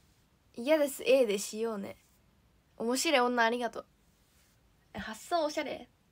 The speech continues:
どこらへん、ど、ど、どこらへんが？<laughs> ありがとう、嬉しいけどさ。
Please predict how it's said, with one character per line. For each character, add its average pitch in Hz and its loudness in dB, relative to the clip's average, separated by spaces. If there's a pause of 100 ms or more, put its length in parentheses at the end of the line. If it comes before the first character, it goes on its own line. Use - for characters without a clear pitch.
(320)
ど 226 -6
こ 247 2
ら 254 2
へ - 0
ん、 - -12
ど、 247 2 (180)
ど、 226 -2
ど 233 -2
こ 247 -2
ら 262 0
へ 277 -6
ん 262 -6
が？ 269 -6
<laughs> - -18
あ 214 -8
り 233 -2
が 220 -4
と - -14
う、 220 -8
嬉 247 -8
し 262 -14
い - -12
け - -14
ど - -20
さ。 - -18